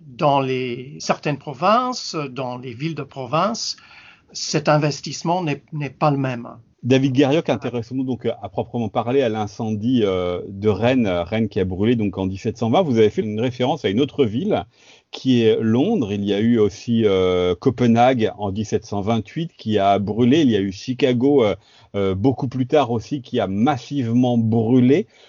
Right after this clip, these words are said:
Speaker 2: Comment est-ce que vous situez l'incendie, euh, de Rennes dans cette histoire des incendies de ville de cette époque-là ? Je rappelle tout à l'heure que vous nous disiez qu'il y a eu beaucoup d'incendies de ville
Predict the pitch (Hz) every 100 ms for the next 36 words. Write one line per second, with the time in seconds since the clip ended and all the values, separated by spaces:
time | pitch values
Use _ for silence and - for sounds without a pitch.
0 | _ 147 160 202 - 135 113 113 - 131
1 | - 135 165 117 117 113 117 110 110 151
2 | 123 98 92 92 92 98 104 104 104 143
3 | 120 101 101 110 107 - 135 123 95 101
4 | - 101 113 104 98 131 120 107 110 110
5 | 110 - 131 156 _ _ - 104 104 -
6 | 143 - 98 117 123 110 104 95 95 127
7 | 110 92 107 92 139 - 147 113 104 107
8 | 104 104 92 92 120 143 98